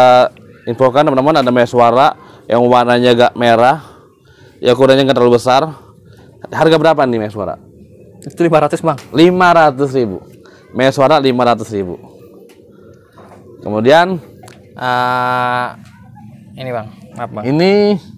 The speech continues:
Speaker 2: Guinevere.
Speaker 1: Guinevere. <laughs> Dia juga jarang banget, Bintang, ya.
Speaker 2: Iya.
Speaker 1: Guinevere, teman-teman, pernah lihat nggak nih? Pasti banyak yang belum punya.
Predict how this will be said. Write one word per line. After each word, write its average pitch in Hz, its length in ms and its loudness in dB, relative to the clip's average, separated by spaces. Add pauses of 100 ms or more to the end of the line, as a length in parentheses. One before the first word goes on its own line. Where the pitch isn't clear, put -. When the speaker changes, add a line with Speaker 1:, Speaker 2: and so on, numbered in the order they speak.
(120)
Speaker 2:
Guinevere. 127 800 -6
Speaker 1:
Guinevere. 156 800 4 (520)
<laughs> - 520 -20
Dia 185 80 2
juga 180 160 4
jarang 135 240 2
banget, 175 240 2
Bintang, 165 240 0
ya. 170 80 2
Speaker 2:
Iya. 123 240 -8 (1040)
Speaker 1:
Guinevere, 233 480 4
teman-teman, 214 560 2
pernah 156 160 2
lihat 175 160 2
nggak 127 240 2
nih? 95 120 -8 (600)
Pasti 143 160 -4
banyak 160 240 0
yang 139 80 2
belum 131 80 0
punya. 127 320 0